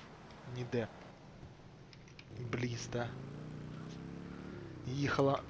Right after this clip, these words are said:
Могли б подивитись. До речі... Вірго. Що там було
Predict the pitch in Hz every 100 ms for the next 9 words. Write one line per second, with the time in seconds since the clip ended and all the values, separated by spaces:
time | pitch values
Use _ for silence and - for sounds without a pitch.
0 | - - - - 131 131 131 - 131 131
1 | 131 131 123 - - - 127 120 113 -
2 | - - 147 156 113 110 104 - - -
3 | - - - 143 131 127 131